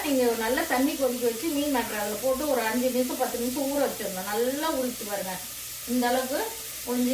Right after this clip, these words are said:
அப்படியே போட்டுக்கலாம். ஒரு மூணு முறை கழுவிட்டு தான் சுடு தண்ணியில வச்சேன். தண்ணி போய் மு-, நல்லா சூடா இருக்கு, இருந்தாலும் கொஞ்சம் சூடு தாங்குற கை தான் வேலை செஞ்சு செஞ்சு. அதனால நீங்க சூடா இருந்தா பச்சை தண்ணியில கழுவிட்டு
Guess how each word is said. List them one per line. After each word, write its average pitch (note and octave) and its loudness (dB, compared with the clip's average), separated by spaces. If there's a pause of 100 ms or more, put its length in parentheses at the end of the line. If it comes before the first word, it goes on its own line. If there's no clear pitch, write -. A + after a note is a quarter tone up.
அப்படியே A#3+ 0
போட்டுக்கலாம். B3 0 (800)
ஒரு B3+ 4
மூணு D4+ 2 (100)
முறை D4 2 (100)
கழுவிட்டு C#4 2
தான் D4 0
சுடு B3+ -2
தண்ணியில A#3 2
வச்சேன். A#3+ 2 (1500)
தண்ணி A#3 0 (100)
போய் C4 0
மு-, G#3 -2
நல்லா A#3 2 (100)
சூடா B3 0
இருக்கு, C4 -4
இருந்தாலும் B3 2
கொஞ்சம் A3+ -4
சூடு C4 -2
தாங்குற G#3 -2
கை F#3+ -2 (100)
தான் G3+ -2
வேலை G3+ 0
செஞ்சு G3 -4
செஞ்சு. G3 -4 (800)
அதனால B3 2
நீங்க C4 2
சூடா D4 0
இருந்தா C#4+ 2
பச்சை B3 -2
தண்ணியில A#3 0
கழுவிட்டு A#3 0